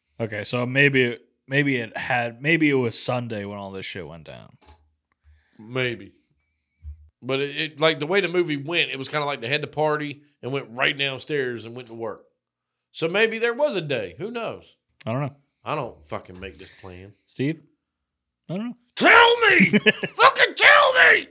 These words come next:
Speaker 1: I'll get the director on the fucking phone.
Speaker 2: I didn't do shit! No.
Speaker 1: Please tell me, Remy.
Speaker 2: But overall, like, even though the C G don't hold up now for, like, a ninety-nine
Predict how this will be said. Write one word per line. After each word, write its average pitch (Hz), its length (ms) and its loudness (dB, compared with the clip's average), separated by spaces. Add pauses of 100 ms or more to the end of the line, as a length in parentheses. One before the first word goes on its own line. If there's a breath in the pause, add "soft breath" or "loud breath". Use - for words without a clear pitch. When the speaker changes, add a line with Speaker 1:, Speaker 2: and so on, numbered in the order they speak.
Speaker 1:
I'll 160 100 -8
get 165 160 -4
the 156 80 0
director 131 340 4
on 127 80 0
the 123 80 -4
fucking 120 340 -6
phone. 117 340 -8 (140)
Speaker 2:
I 523 280 6 (100)
didn't 339 140 6
do 233 60 2
shit! - 500 8 (180)
No. 196 120 -4
Speaker 1:
Please 202 400 4
tell 196 240 6
me, 185 160 4
Remy. 131 460 2 (840 soft breath)
Speaker 2:
But 254 200 0
overall, 240 520 6
like, 180 260 2 (1120)
even 247 220 -2
though 240 60 6
the 202 60 0
C 226 200 2
G 208 160 -4
don't 202 180 4
hold 190 160 0
up 180 160 -4
now 170 340 4
for, 156 160 -4
like, 143 260 -2
a 120 40 -14
ninety-nine 143 680 -4